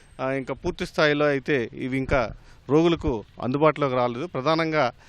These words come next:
ఇక్కడ ఈ ఆసుపత్రి అందుబాటులోకి వస్తే నూట ముప్పై మంచాలు, ఆ, కొత్తగా రోగులకు అందుబాటులోకి వచ్చే అవకాశం ఉంది. అప్పట్లో ముఖ్యమంత్రి చంద్రబాబు నాయుడు ఈ ఆసుపత్రికి వచ్చి ఒకే మంచం మీద, ఆ, ఇద్దరేసి బాలింతలు, ఇద్దరేసి గర్భిణీలు, ఆ, ఉండడాన్ని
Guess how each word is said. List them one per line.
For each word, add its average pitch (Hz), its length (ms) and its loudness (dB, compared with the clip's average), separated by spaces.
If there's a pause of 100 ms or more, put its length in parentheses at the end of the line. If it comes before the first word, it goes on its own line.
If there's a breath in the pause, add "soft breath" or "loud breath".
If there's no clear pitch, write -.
(200 loud breath)
ఇక్కడ 143 360 4
ఈ 135 240 0
ఆసుపత్రి 156 500 4
అందుబాటులోకి 147 540 0
వస్తే 156 320 -2
నూట 139 180 -2
ముప్పై 135 300 -6
మంచాలు, 131 560 -2 (440 loud breath)
ఆ, 127 120 2
కొత్తగా 143 440 0
రోగులకు 143 600 -2 (100)
అందుబాటులోకి 143 480 -2
వచ్చే 131 260 -4
అవకాశం 127 420 -2
ఉంది. 135 160 -6
అప్పట్లో 180 400 -4
ముఖ్యమంత్రి 151 560 -4
చంద్రబాబు 143 320 2
నాయుడు 139 360 2 (400 loud breath)
ఈ 127 120 2
ఆసుపత్రికి 156 520 2
వచ్చి 151 240 -2
ఒకే 135 260 2
మంచం 165 320 -4
మీద, 156 160 0
ఆ, - 880 -2
ఇద్దరేసి 156 400 2
బాలింతలు, 160 520 0
ఇద్దరేసి 151 440 -2
గర్భిణీలు, 139 600 0 (420 soft breath)
ఆ, 131 380 2
ఉండడాన్ని 170 480 0